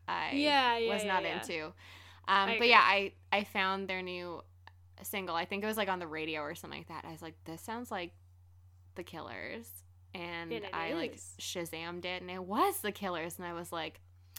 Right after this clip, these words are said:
Speaker 1: "Okay." <laughs>
Speaker 2: Yeah, they're back and they're doing stuff. They have one single that I don't like called The Man, and it's just a pretty, I don't know, dumb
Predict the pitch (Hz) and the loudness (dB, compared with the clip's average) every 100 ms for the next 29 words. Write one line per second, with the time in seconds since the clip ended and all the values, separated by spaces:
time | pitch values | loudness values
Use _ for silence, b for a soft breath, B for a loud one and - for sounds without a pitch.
0 | B B B - 202 381 440 381 294 220 | B B B -6 -2 -2 -2 2 6 6
1 | 202 196 185 330 349 339 320 - - 190 | 6 4 6 6 4 0 -4 -8 -18 -14
2 | 185 285 508 466 254 220 175 202 202 - | -6 -4 2 4 6 4 0 -4 -8 -4
3 | 214 330 - 220 208 254 311 392 - 202 | 2 2 2 -8 -6 -4 -2 -2 -4 -6
4 | - 285 381 311 302 294 302 285 277 247 | 0 4 4 4 2 2 0 2 2 2
5 | 233 226 240 226 214 196 190 - B B | 0 0 0 0 -2 -4 -6 -12 B B
6 | B B B - 247 226 226 214 202 208 | B B B -4 -2 0 -2 -2 -4 -8
7 | - b b b - 233 226 247 233 233 | -18 b b b -6 -4 -4 -4 -2 -2
8 | 254 226 220 214 - - - - 220 196 | 0 0 -2 -8 -16 -20 -20 -10 -6 -4
9 | 180 170 196 - - - - 208 190 196 | -6 -8 -12 -20 -20 -20 -16 -6 -4 -4
10 | 208 | -6